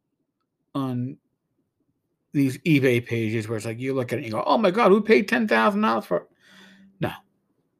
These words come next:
no. That's the stuff where somebody goes, "Oh my God, who paid fifty-five dollars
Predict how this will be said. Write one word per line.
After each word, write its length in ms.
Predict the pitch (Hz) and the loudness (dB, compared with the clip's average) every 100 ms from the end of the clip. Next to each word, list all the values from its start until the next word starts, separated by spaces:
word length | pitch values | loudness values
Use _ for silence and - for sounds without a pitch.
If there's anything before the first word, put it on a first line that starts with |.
| _ | _
no. 120 | - _ _ _ _ _ _ _ _ _ _ | -20 _ _ _ _ _ _ _ _ _ _
That's 180 | 175 185 | -2 -2
the 60 | - | 0
stuff 200 | 196 180 | 0 0
where 80 | |
somebody 240 | 160 170 147 | -2 0 2
goes, 340 | 147 135 123 - | 2 2 -2 -4
"Oh 80 | 160 | -2
my 160 | 175 | 0
God, 440 | 160 170 170 147 120 _ _ _ _ _ _ _ _ | 2 2 4 2 0 _ _ _ _ _ _ _ _
who 220 | _ 160 | _ 2
paid 680 | 170 185 180 170 165 156 160 _ _ _ _ _ _ _ _ _ _ | 4 4 6 8 6 4 -2 _ _ _ _ _ _ _ _ _ _
fifty-five 580 | - 190 165 185 196 185 | 0 0 0 2 6 6
dollars 600 | 180 185 165 156 156 | 6 6 4 2 -2